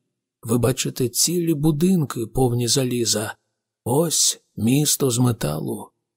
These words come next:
Тут можна обрахувати одне з головних джерел прибутків імперії. Це багатство викликає жах.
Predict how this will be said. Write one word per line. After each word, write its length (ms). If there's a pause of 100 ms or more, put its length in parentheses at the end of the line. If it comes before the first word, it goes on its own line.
(100)
Тут 600
можна 480
обрахувати 1080 (340)
одне 320
з 80
головних 540
джерел 560 (200)
прибутків 800 (380)
імперії. 840 (600)
Це 140
багатство 840 (300)
викликає 680
жах. 500